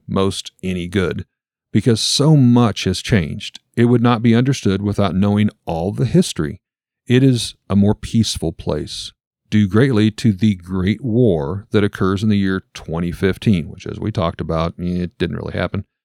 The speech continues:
But he states, "where nearly three billion people were killed. Those that survived, we all pulled closer together,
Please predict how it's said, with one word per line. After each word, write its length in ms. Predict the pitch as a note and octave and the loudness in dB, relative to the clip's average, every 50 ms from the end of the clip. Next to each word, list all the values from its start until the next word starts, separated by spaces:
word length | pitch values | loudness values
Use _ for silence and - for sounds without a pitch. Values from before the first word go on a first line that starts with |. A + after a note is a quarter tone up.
| _ _ _ _ _ - | _ _ _ _ _ 0
But 100 | G#2+ G#2 | 2 2
he 80 | G#2+ | 2
states, 400 | G#2 - - A#2 A2+ G2+ - - | 2 2 2 2 2 0 0 0
"where 160 | - G#2+ G#2 | 2 2 4
nearly 460 | G2+ G2+ A2 B2 C3+ C3+ B2 A2+ A2 G#2 | 4 4 6 6 6 4 4 4 2 0
three 600 | - - - - A#2 B2+ C#3 D#3 E3+ E3 C3+ G#2 _ _ _ - | -2 -8 -12 -8 -4 -2 0 2 2 0 -2 -4 _ _ _ -6
billion 640 | - C3+ E3+ F3+ F3+ F#3 F#3 F#3 F3+ F#3 F#3+ F#3+ F3+ | -2 0 2 4 4 4 4 4 4 4 4 2 2
people 800 | - - - - F3 F#3 F#3 C#3+ - G#2+ E2+ D#2 D#2 F#2+ F#2+ - - | 0 -2 -2 2 4 4 4 4 2 0 -2 -2 -4 -8 -8 -6 -2
were 220 | A2 G2+ G#2+ G2+ | 2 2 2 2
killed. 480 | - - - A2+ D#2 - - - - - _ _ _ _ _ _ _ _ _ - | 2 0 0 0 0 -2 -8 -16 -20 -20 _ _ _ _ _ _ _ _ _ 0
Those 280 | - A2+ C#3 C#3+ B2+ | 2 4 4 4 2
that 100 | B2+ A2 | -2 -4
survived, 760 | - - G#2+ F#2 A2+ A#2+ A#2+ G2+ F2 E2+ F2 F2 - - - - _ _ _ _ _ | -4 -4 -4 -2 -2 -2 -2 -2 -2 -4 -6 -6 -8 -12 -16 -16 _ _ _ _ _
we 160 | - G#2 G#2 | 2 2 4
all 160 | G#2 G#2+ A#2 | 4 4 2
pulled 340 | A2 - - B2 A2+ G#2 - | 2 0 0 -2 -2 -4 -4
closer 380 | - - A2+ A#2 - - A#2+ G#2+ | -2 0 2 2 2 2 0 0
together, 500 | A2 G2 G#2+ A2 G#2 E2 - - - | 2 2 2 2 2 0 -2 -6 -10